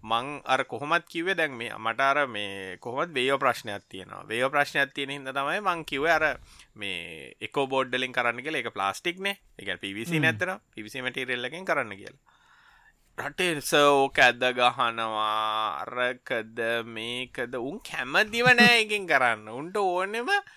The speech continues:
Speaker 1: මේ අර එම් ඩී එෆ් හරි මොකක් හරි ලාභ බෝඩ් එකෙන් කරන්න. එතකොට උට අර එන ලාභේ වැඩිනේ.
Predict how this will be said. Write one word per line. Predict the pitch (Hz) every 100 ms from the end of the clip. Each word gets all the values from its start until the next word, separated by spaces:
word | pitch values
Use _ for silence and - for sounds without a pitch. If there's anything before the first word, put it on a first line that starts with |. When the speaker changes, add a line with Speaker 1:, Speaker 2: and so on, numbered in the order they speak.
| - _ _
Speaker 1:
මේ | 196 196 196 190
අර | 185
එම් | 190 180
ඩී | 180 180
එෆ් | 180
හරි | - 185
මොකක් | 196 175 -
හරි | 196
ලාභ | 190 156 156 170
බෝඩ් | 175 175 165
එකෙන් | 180 180
කරන්න. | 175 180 214
එතකොට | 185 180
උට | 175 165
අර | 156 135 104
එන | - 120 131 - -
ලාභේ | 110 101 117 151 190
වැඩිනේ. | 202 214 226 226